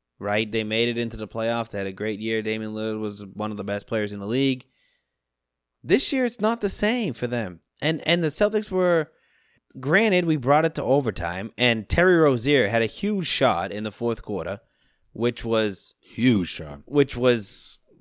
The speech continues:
Speaker 1: great to
Speaker 2: Ballsy.
Speaker 1: see, which, which is one thing
Speaker 2: It
Speaker 1: I
Speaker 2: was
Speaker 1: wa-
Speaker 2: ballsy for Stevens to put him in that position, too. That, I, I love the fact that he did it, though. That was great.
Speaker 1: Well, and they, they called the play up for him, too,
Speaker 2: Mm-hmm.
Speaker 1: which
Speaker 2: That's
Speaker 1: I
Speaker 2: what I'm
Speaker 1: thought
Speaker 2: saying.
Speaker 1: was
Speaker 2: That's a ballsy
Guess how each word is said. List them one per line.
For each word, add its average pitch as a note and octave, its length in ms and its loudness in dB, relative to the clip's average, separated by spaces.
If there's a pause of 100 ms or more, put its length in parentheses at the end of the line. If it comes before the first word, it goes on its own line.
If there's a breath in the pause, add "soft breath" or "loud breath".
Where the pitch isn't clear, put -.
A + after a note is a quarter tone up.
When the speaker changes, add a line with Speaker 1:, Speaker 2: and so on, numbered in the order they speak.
(140)
Speaker 1:
great C3 360 12
to C#3 100 4
Speaker 2:
Ballsy. - 20 4
Speaker 1:
see, G#2 340 4
which, D3 240 2
which D#3 240 0
is D#3 120 -4
one A#3 260 0
thing C#4+ 120 2
Speaker 2:
It D#3 60 8
Speaker 1:
I - 20 8
Speaker 2:
was F3 100 6
Speaker 1:
wa- D3 300 10
Speaker 2:
ballsy C#3 120 4
for A#2+ 80 2
Stevens A2 280 2
to F#2+ 60 -8
put G#2 160 2
him G2 60 0
in G2 60 0
that F#2 100 -2
position, F2+ 340 -4
too. F#2 160 0
That, F#2 140 4
I, G2+ 300 2
I A2+ 160 4
love C3 260 8
the B2 60 2
fact A#2 220 4
that A2 60 4
he G2+ 80 2
did F#2 160 0
it, D2+ 100 -4
though. D2+ 140 -8
That D#2+ 140 -6
was E2 100 -8
great. F#2+ 260 -2
Speaker 1:
Well, D#3+ 280 6
and D#3+ 100 4
they, D#3 140 2
they D3 240 2
called C#4 300 4
the A3 80 2
play C#4 320 6
up A2+ 160 2
for G#2 200 -4
him, E2+ 100 -8
too, G3 400 0
Speaker 2:
Mm-hmm. G#2 180 -4
Speaker 1:
which D#3+ 120 2
Speaker 2:
That's - 100 6
Speaker 1:
I - 40 8
Speaker 2:
what D3 60 12
I'm C3+ 80 6
Speaker 1:
thought - 80 10
Speaker 2:
saying. F#3+ 160 10
Speaker 1:
was B2 100 8
Speaker 2:
That's G#2+ 120 8
a G2+ 40 2
ballsy A#3 220 8